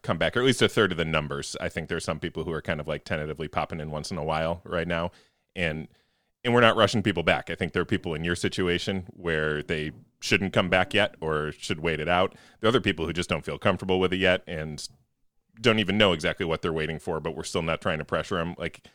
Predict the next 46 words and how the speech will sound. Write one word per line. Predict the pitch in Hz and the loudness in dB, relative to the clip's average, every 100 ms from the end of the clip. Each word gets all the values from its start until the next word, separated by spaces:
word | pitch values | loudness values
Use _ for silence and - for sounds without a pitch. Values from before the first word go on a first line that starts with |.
| _ - | _ -8
it's | 107 - | -2 2
a | |
weird | 92 87 80 | 2 2 -2
thing. | - 80 - _ | -4 -6 -8 _
Um, | - 80 80 76 73 _ _ - | -4 -2 -2 -6 -12 _ _ -14
it's, | 165 - - | -14 -14 -14
it's | 98 - | -6 2
our | 95 | 2
first | - 90 | 2 -2
pandemic | - 90 80 82 73 - | 0 0 2 0 -2 -10
and | 90 80 | -10 -4
hopefully | 87 - 90 82 82 - | -6 -6 -6 -4 -4 -4
our | 78 | -4
last. | 80 82 78 - | -2 -2 -2 -4
And | 90 | -2
so | - | 2
we | 92 | 2
don't | 87 82 | 2 0
really | 85 78 | -2 0
have | 87 | 0
a | 78 | 0
good | 85 - | -6 -4
playbook | 90 80 85 - | -4 -2 -4 -4
to | - | -6
operate | 82 82 92 90 | -2 -2 -2 -2
by. | 92 90 92 | -2 0 -2
I | - _ _ 85 | -8 _ _ -10
mean, | 87 | -6
even | 123 110 92 | 0 0 0
previous | 80 104 85 82 | -4 -4 -2 -4
pandemics | - 80 76 85 80 - | -2 -4 0 0 0 -6
globally, | - 90 92 82 80 76 - _ _ - | -6 0 0 0 -4 -6 -12 _ _ -4
they | 95 | 0
happen | 98 - 87 | 0 0 -2
in | 80 | -2
the | 78 - | -6 -2
absence | 87 92 - 80 - | -2 -2 -6 -6 -6
of | 78 | -6
the | |
kind | 80 85 | -6 -6
of | 76 | -4
technology | - - 76 80 85 98 | -6 -4 -4 -4 -4 -2
we | 92 90 | 0 2
have. | 92 92 - | 0 -2 -6
And | 90 82 | -8 -6
so, | - 82 80 | -2 0 0